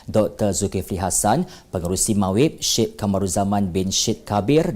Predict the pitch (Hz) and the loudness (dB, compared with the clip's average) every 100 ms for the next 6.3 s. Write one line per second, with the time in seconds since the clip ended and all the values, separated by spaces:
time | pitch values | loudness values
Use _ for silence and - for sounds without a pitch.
0 | 85 104 101 - 131 120 123 113 110 107 | 0 0 0 -2 -4 -2 -2 0 0 0
1 | 98 117 147 113 87 101 101 104 98 - | 2 2 0 -2 -2 0 0 0 -2 -2
2 | 98 95 95 98 - 98 90 131 139 - | -2 0 -2 -4 -4 -2 0 0 0 0
3 | 98 82 90 92 - 139 165 - - - | 0 0 -2 -4 0 0 0 -10 -16 -2
4 | 101 - 95 - 82 104 - - 90 85 | -2 0 -4 -6 -4 -4 -4 -4 -4 0
5 | 123 139 120 107 95 87 - 156 117 95 | 2 2 2 0 -2 -2 -2 -2 -2 -2
6 | 82 - - | -2 -8 -14